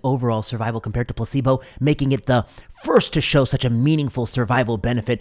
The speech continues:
with adjuvant therapy in R C C. Yes, we finally did it. The first one to show a meaningful benefit, meaningful benefit in R C C.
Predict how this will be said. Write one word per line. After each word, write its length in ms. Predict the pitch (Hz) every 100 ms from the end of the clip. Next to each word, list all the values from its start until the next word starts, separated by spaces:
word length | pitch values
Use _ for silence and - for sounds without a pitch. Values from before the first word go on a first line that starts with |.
| -
with 160 | - - 139
adjuvant 420 | 143 110 117 -
therapy 340 | 131 117 113
in 80 | 113
R 220 | 117 110
C 240 | - 107 95
C. 320 | 120 107 - - _
Yes, 560 | 117 107 139 - - - -
we 100 | 123
finally 400 | 127 214 190 131
did 200 | 101 107
it. 100 | 95
The 60 | 117
first 440 | - 233 170 -
one 300 | 123 117 107
to 80 | 104
show 180 | - 107
a 40 |
meaningful 720 | 110 139 180 190 175 143 107 87
benefit, 520 | 92 85 - 82 - - -
meaningful 500 | 113 104 90 - 82
benefit 440 | 87 78 - 80
in 100 | 78
R 160 | 82 82
C 200 | - 80
C. 320 | - 95